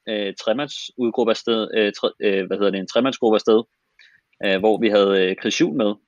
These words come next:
Øhm, og, øhm, og efter dem, så kom der så en, en anden gruppe af, af forfølgere med, som, som var præ-, udprægede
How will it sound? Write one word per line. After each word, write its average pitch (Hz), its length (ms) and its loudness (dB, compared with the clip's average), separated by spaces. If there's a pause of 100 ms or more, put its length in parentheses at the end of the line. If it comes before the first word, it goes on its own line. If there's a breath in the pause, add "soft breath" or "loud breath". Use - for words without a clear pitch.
(400)
Øhm, 90 600 -6 (120)
og, 98 320 2
øhm, 90 480 -4 (160)
og 98 240 -4
efter 127 260 2
dem, 110 220 2
så 131 100 0
kom 113 220 0
der 104 60 2
så 107 240 2
en, 101 280 -4
en 104 140 -6
anden 104 360 -6 (400 soft breath)
gruppe 107 380 2
af, 92 380 0
af 90 400 -2
forfølgere 107 560 2
med, 98 300 -2
som, 98 280 -4
som 95 200 -6
var 92 280 -2 (260)
præ-, 92 380 -4
udprægede 101 540 -4